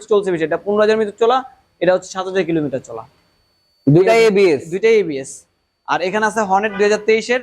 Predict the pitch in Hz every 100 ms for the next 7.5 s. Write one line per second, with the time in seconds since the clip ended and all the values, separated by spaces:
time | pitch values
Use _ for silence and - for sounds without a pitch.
0 | - 151 151 147 160 185 202 214 208 196
1 | 208 - 214 208 254 214 190 185 180 180
2 | 190 196 - 226 - 190 - 208 - 180
3 | 143 - 113 113 _ _ - - - -
4 | 135 175 175 - 208 254 - - 208 214
5 | 185 156 147 139 127 135 143 - 208 208
6 | 175 135 127 - _ _ - 180 202 180
7 | 151 156 131 131